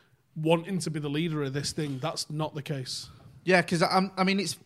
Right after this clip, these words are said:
Speaker 2: pretty fair to say that, because I, when you first sort of were talking about what was going down, I was like, "Oh, is this?" First of all, is this Gary Neville? 'Cause he's quite active and he's quite a busy person.
Speaker 1: Well, yeah, you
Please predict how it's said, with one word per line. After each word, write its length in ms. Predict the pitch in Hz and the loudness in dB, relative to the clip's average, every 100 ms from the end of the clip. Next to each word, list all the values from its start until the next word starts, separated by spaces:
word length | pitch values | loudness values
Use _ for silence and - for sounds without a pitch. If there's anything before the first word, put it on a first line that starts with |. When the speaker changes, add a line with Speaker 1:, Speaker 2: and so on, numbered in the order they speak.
| - | 8
Speaker 2:
pretty 200 | 262 226 | 8 6
fair 220 | - 170 | 2 2
to 100 | 143 | 2
say 160 | 143 147 | 0 0
that, 140 | 98 | 0
because 240 | 117 135 | -4 4
I, 160 | 147 156 | 8 10
when 220 | 151 160 | 10 8
you 160 | 156 143 | 8 6
first 300 | 151 139 - | 4 4 4
sort 200 | 123 101 | 2 0
of 60 | 95 - 90 _ | -6 -14 -18 _
were 80 | - | -18
talking 320 | - 107 98 | -6 -6 -4
about 100 | 101 | -4
what 80 | 92 | -4
was 80 | 80 | -4
going 180 | 107 92 | -6 -4
down, 200 | 101 107 | -2 0
I 100 | 107 | 0
was 140 | 101 | 0
like, 180 | 98 98 | -2 -2
"Oh, 160 | 110 110 | -2 -2
is 120 | 110 | 0
this?" 420 | 113 - - - _ - - _ _ _ _ _ _ _ _ _ _ _ - | -2 -2 -8 -14 _ -20 -20 _ _ _ _ _ _ _ _ _ _ _ 8
First 240 | 180 151 | 10 10
of 40 | |
all, 40 | 110 | 4
is 60 | 123 | -2
this 120 | 120 | 2
Gary 280 | 123 117 110 | 4 4 2
Neville? 320 | 107 98 90 _ _ | 0 -2 -8 _ _
'Cause 120 | 180 | -8
he's 100 | 190 | -6
quite 180 | - 107 | -2 -2
active 380 | 101 101 - 95 | -2 -6 -8 -8
and 80 | 95 | -8
he's 100 | 92 | -6
quite 160 | 113 | -4
a 40 | - | -4
busy 240 | 110 98 | -6 -6
person. 400 | 95 101 95 175 | -4 -2 -2 -2
Speaker 1:
Well, 100 | 175 165 | -6 -6
yeah, 60 | |
you 140 | 165 | -8